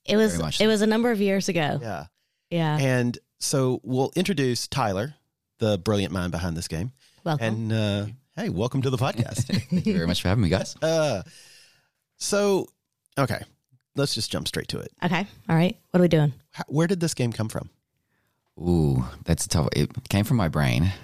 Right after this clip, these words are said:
Speaker 2: uh, to try and not be a smart ass, uh, so early in the morning. <laughs> But, uh, it, uh, really came from a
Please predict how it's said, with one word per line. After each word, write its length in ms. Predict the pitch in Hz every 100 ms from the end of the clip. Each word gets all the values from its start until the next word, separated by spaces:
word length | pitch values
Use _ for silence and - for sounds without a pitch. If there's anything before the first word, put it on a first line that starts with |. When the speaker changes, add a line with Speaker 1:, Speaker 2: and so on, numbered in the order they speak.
| 190 -
Speaker 2:
uh, 120 | 196 -
to 180 | -
try 180 | - 82
and 80 | 80
not 140 | 80
be 80 | -
a 40 | 76
smart 280 | - 76 76
ass, 240 | 87 - _ _ 123 -
uh, 260 | 85 82
so 240 | 85 - 82
early 260 | 82 101
in 80 | 131
the 60 | 127
morning. 440 | 120 123 - 135
<laughs> 60 | 123
But, 260 | 117 107 -
uh, 180 | 107 104 - - 156
it, 320 | 107 110 -
uh, 360 | 90 104 101 101
really 320 | 98 117 135
came 380 | 131 110 101 101
from 800 | 92 - 95 90 85 85 85 82 - _ _ _ -
a 840 | 82 85 85 85 85 80 78 71